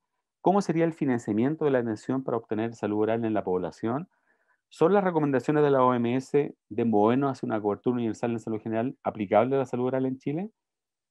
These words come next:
Eh, nosotros presentamos un proyecto fonis el año pasado con una estrategia para hacer un estudio para intentar resolver estas preguntas,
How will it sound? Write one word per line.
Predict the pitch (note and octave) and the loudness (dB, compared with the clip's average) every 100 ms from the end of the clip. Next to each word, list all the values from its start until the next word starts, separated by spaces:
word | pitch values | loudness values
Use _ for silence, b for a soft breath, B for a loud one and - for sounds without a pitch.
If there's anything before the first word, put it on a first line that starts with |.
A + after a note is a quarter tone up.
| _ - | _ -8
Eh, | A2+ | -2
nosotros | A#2+ A#2 D#3 | -2 2 0
presentamos | D#3 D3 C#3+ D3 D3+ | 0 0 0 2 2
un | D3 | 2
proyecto | C#3+ C#3+ - | 2 2 2
fonis | - - D#3 D3 | -2 0 0 0
el | B2 | -2
año | B2 C3 | -2 -2
pasado | B2 - D#2+ E2+ B2 _ _ _ _ _ _ _ | -4 -2 -2 -2 -8 _ _ _ _ _ _ _
con | G#2 G2+ G#2 G#2 G2 G2 F#2+ F#2+ F#2 F2+ F2 F2 F2+ - | -2 0 0 -2 -2 -4 -4 -6 -6 -4 -4 -4 -6 -6
una | A2 A#2+ | -2 -2
estrategia | - G#2 A#2 B2+ D3 C#3+ D3+ - | 0 2 4 2 2 -2 -4 -4
para | G#2 G2+ F#2+ F#2 - _ | 0 0 0 -4 -8 _
hacer | - B2 | -6 -4
un | A#2+ | -2
estudio | A2+ - B2+ C3+ | -2 0 2 4
para | C3 G#2 G2 | 2 0 -2
intentar | E2 F2+ A2 G#2+ | -4 -4 0 -2
resolver | - F#2 G2+ | -2 -2 0
estas | A#2 - C3+ | -2 -4 -2
preguntas, | C3+ B2+ C3+ - F3 | 0 0 -4 -4 -10